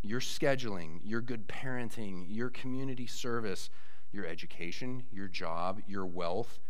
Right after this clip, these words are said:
your poverty, your suffering, your sacrifice, that does not save you.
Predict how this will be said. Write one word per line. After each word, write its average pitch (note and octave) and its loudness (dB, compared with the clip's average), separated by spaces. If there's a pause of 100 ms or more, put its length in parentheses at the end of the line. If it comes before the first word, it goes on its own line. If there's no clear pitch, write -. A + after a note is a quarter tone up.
(140)
your F#2+ 0
poverty, A2 0
your G#2 0
suffering, A#2 0 (340)
your A#2+ 0
sacrifice, A#2 0 (560)
that A2+ 2 (400)
does A2 2 (320)
not G2 2 (340)
save F2+ 0
you. D#2+ 0